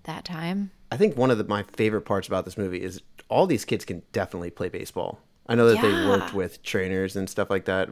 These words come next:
Speaker 2: And Small, like, I, I was looking at all their, like, swings and stuff like that. Smalls is, I think, maybe the most talented of them. Benny has
Speaker 1: Really?
Speaker 2: Benny's really good too, but Smalls is great.
Speaker 1: Benny would have to be good 'cause that kid runs for seventy-five percent of this movie.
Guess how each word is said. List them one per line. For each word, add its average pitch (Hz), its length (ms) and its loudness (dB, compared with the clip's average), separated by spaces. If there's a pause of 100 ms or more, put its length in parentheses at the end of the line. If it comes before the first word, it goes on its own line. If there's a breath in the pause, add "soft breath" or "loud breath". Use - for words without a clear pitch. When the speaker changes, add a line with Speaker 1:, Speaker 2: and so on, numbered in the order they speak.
(100)
Speaker 2:
And 110 100 -2
Small, 127 340 0
like, 117 220 2
I, 113 200 0
I - 120 0
was 107 140 -2
looking 127 200 0
at 92 60 0
all 101 200 2
their, 92 240 0
like, 87 180 -4
swings 110 400 0
and 101 100 -4
stuff 98 160 -2
like 95 120 -2
that. 90 160 -2
Smalls 139 400 0
is, 95 100 -6
I - 120 -2
think, 107 240 -2
maybe 98 380 -4 (160)
the 113 140 -2
most 101 460 -4
talented 90 600 -2 (140)
of 85 220 -2
them. 53 180 -8 (220)
Benny - 180 6
has 233 100 4 (140)
Speaker 1:
Really? 110 380 -8 (220)
Speaker 2:
Benny's 143 320 6
really 110 180 4
good 90 240 -4
too, 78 340 -4
but 60 320 -8
Smalls 110 340 0
is 87 100 -8
great. 65 400 -6
Speaker 1:
Benny 262 260 0
would 233 100 2
have 185 220 -2
to 180 80 -8
be 170 160 -4
good 160 240 -4
'cause 175 160 -6
that 180 180 -4
kid 240 220 -6
runs 165 460 -4
for 147 180 -10 (560)
seventy-five 170 840 -6
percent 156 300 -10
of 127 80 -14
this 151 160 -12
movie. 120 440 -12